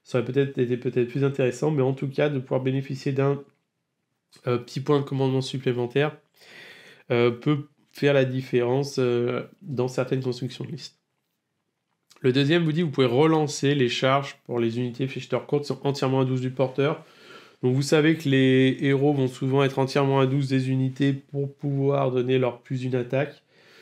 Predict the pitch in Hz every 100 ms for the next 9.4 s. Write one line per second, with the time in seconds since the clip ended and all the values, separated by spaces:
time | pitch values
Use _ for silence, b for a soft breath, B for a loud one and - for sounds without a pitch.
0 | b b 123 120 127 131 139 139 131 135
1 | 151 143 - 123 123 131 139 143 143 143
2 | - 127 117 _ _ - 151 156 156 156
3 | 147 143 143 135 - _ _ _ _ _
4 | b b b b b 120 120 117 117 117
5 | 117 120 123 123 139 139 127 120 123 -
6 | 123 - 127 123 131 147 151 123 117 120
7 | 113 123 - 147 131 117 - 117 123 117
8 | 110 110 - 123 135 120 120 131 123 120
9 | 117 - 143 156